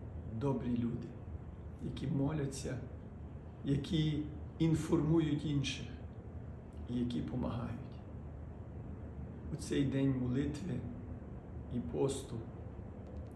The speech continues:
в імені всіх українських греко-католиків в Америці ми запевняємо вас,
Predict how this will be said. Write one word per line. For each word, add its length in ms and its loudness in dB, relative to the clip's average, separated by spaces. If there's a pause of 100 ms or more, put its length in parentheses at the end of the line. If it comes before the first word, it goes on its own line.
(240)
в 40 2
імені 340 6
всіх 360 2 (960)
українських 680 2
греко-католиків 960 2
в 60 0
Америці 680 2 (640)
ми 120 6
запевняємо 880 4
вас, 500 0